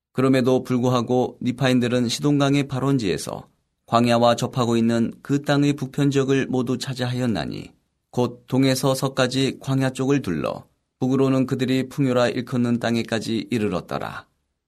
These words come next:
또 이는 그들이 황무라 일컫는 땅과 경계를 접하였고, 이는 다시 아주 먼 북방에 있어 사람들이 살았다가 멸망당한 땅에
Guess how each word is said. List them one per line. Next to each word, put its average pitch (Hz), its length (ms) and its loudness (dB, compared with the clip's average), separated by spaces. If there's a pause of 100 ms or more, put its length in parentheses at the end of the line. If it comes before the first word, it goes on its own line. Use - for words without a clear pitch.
(600)
또 151 200 0
이는 147 300 4
그들이 139 340 2
황무라 135 460 2
일컫는 127 440 -2
땅과 123 460 0
경계를 127 440 -2
접하였고, - 800 -8 (560)
이는 131 260 4
다시 127 420 0
아주 123 280 -2
먼 139 260 2
북방에 135 420 0
있어 71 460 -6 (340)
사람들이 123 500 2
살았다가 113 720 0
멸망당한 127 640 0
땅에 127 260 -2